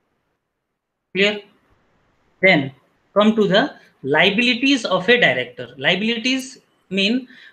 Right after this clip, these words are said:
to what extent the li-, the director is liable to the company. Clear? If he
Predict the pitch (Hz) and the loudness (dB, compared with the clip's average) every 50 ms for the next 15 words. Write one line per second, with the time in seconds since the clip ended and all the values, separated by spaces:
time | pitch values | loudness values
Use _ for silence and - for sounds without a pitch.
0 | _ _ _ _ _ _ _ _ _ _ _ _ _ _ _ _ _ - 240 190 | _ _ _ _ _ _ _ _ _ _ _ _ _ _ _ _ _ -4 -2 0
1 | 143 156 180 175 226 - 214 220 220 - - - 202 190 196 214 226 226 196 156 | 2 2 2 2 2 0 0 -2 -2 -4 -4 -2 0 2 2 2 0 -4 -4 -4
2 | 175 175 160 147 139 156 165 160 165 - - 151 143 196 170 170 165 165 170 175 | -2 0 0 2 2 0 0 -2 -4 -8 -12 -6 -4 0 2 4 6 6 4 2
3 | 175 175 - 240 247 240 - - 226 196 156 147 147 151 160 175 185 180 247 269 | 0 0 2 2 2 2 2 0 0 0 0 -2 0 2 2 2 2 4 4 4
4 | 262 220 247 226 185 220 226 - 175 147 127 - 123 117 117 113 - _ _ _ | 4 4 2 2 2 2 2 2 0 -2 -4 -6 -10 -12 -14 -16 -20 _ _ _
5 | _ _ _ _ _ _ - 196 214 220 233 233 233 - - - - - _ - | _ _ _ _ _ _ 0 2 2 2 2 0 -4 -10 -18 -20 -20 -10 _ 0
6 | 233 262 294 302 - - - - 233 240 247 262 269 269 269 226 - - | 2 2 2 0 -2 -8 -4 0 2 2 4 4 4 2 2 0 -4 -10